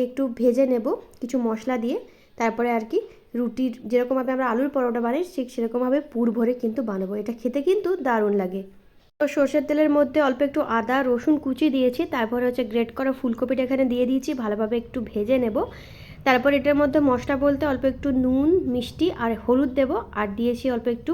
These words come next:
ভাজা মশলা, আর দিয়েছি কাশ্মীরি রেড চিলি পাউডার, আর উপর থেকে নামাবার আগে দিয়ে দিয়েছি ধনে পাতা কুচি। তো পুরটা এক সাইড করে রেখে দেবো। তো বর গেছে বাজারে, তো সেই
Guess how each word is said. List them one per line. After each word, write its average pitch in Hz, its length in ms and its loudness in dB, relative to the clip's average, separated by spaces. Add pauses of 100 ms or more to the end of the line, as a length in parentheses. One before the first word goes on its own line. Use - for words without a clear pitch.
(120)
ভাজা 226 260 0
মশলা, 196 380 -4 (920)
আর 220 140 2
দিয়েছি 247 280 2
কাশ্মীরি 254 360 0
রেড 247 180 2
চিলি 240 220 -2
পাউডার, 190 320 -2 (360)
আর 254 160 6
উপর 294 200 2
থেকে 320 180 4
নামাবার 277 320 4
আগে 294 140 2
দিয়ে 285 120 2
দিয়েছি 285 180 0 (100)
ধনে 262 260 4
পাতা 277 240 0
কুচি। 277 320 0
তো 349 100 0
পুরটা 302 380 0
এক 302 140 -4
সাইড 285 220 0
করে 302 200 2
রেখে 269 200 2
দেবো। 277 220 2 (160)
তো - 80 -2 (140)
বর 254 160 4
গেছে 294 200 2
বাজারে, 285 380 4 (160)
তো - 120 -2
সেই 247 200 -2